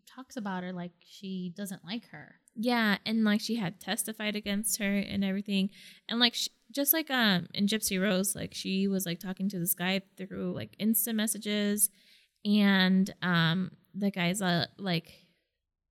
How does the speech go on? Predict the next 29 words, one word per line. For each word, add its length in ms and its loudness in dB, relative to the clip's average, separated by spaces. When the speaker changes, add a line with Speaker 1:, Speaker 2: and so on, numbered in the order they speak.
Speaker 2:
like, 160 -10
"Are 60 -6
you 180 2
being 240 0
poisoned?" 760 -2
Speaker 1:
Yeah. 380 -2
Speaker 2:
Because, 680 2
um, 520 2
I 80 -8
forgot 240 -2
what 120 2
she 180 0
had 220 -4
said, 640 0
and 140 0
then, 300 0
like, 180 -8
it 180 -8
raised 520 2
Speaker 1:
He 160 -6
said 20 4
Speaker 2:
suspicions. 480 4
Speaker 1:
something 260 0
like, 300 0
"Oh, 200 2
how 220 0
come 280 -2
when 160 2
you're 260 0